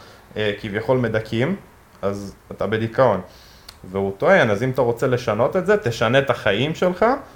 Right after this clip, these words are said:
ומתוך זה, אה, המצ-, הסטייט שלך ישתנה." אה, ושאנשים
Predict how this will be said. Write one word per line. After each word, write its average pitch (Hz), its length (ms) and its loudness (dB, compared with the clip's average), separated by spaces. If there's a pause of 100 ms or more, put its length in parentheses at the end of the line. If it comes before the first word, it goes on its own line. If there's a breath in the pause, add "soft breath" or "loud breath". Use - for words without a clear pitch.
(320 loud breath)
ומתוך 113 800 2
זה, 170 340 4 (300)
אה, 95 260 2
המצ-, 104 340 -4
הסטייט 143 360 -2
שלך 110 300 -2
ישתנה." 101 360 -4 (640 soft breath)
אה, 101 220 -2
ושאנשים 107 600 -2